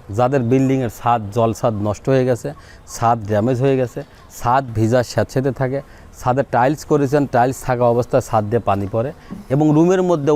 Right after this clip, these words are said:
অতিরিক্ত গরম লাগে, তাদের জন্য আজকের এই ভিডিওটা অত্যন্ত গুরুত্বপূর্ণ। কেননা কিভাবে হিট প্রুফিং করতে হয়, কিভাবে ওয়াটার প্রুফিং করতে হয়, কিভাবে আধুনিক প্রযুক্তিতে জলছাদ করতে হয়, কিভাবে আপনার ছাদকে ড্যাম প্রুফিং করতে হয়,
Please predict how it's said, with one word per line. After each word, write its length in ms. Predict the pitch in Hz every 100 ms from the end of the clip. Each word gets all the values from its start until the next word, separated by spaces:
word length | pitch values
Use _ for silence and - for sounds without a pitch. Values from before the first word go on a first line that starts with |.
| 143
অতিরিক্ত 680 | 151 - 180 170 147 131 - 135 107
গরম 220 | 113 113 113
লাগে, 240 | 113 120 151 - - -
তাদের 260 | 147 156 185 170
জন্য 160 | 175 156
আজকের 260 | 139 - 147
এই 100 | 147 113
ভিডিওটা 320 | 123 131 131 131
অত্যন্ত 320 | 123 - 151 147 139
গুরুত্বপূর্ণ। 520 | 151 - 147 156 156 160 - - - -
কেননা 360 | 143 165 170 170 - - -
কিভাবে 380 | 160 156 175 175 139
হিট 140 | 147 -
প্রুফিং 240 | 170 170 151 151
করতে 220 | 143 151
হয়, 200 | 156 165 - -
কিভাবে 320 | 139 151 160 135
ওয়াটার 300 | 147 160 156
প্রুফিং 200 | 165 160 147
করতে 200 | 147 143 147
হয়, 140 | 160 - - -
কিভাবে 320 | 135 143 156 147
আধুনিক 340 | 131 147 156 -
প্রযুক্তিতে 400 | 139 147 143 143 110
জলছাদ 320 | 120 120 156 -
করতে 200 | 147 147
হয়, 180 | 143 147 - - - -
কিভাবে 460 | 170 151 175 151 110 - - -
আপনার 300 | 123 139 127
ছাদকে 400 | - 127 127 - 127 113
ড্যাম 160 | 135 151
প্রুফিং 240 | 170 170 156
করতে 280 | 160 143
হয়, 200 | 143 160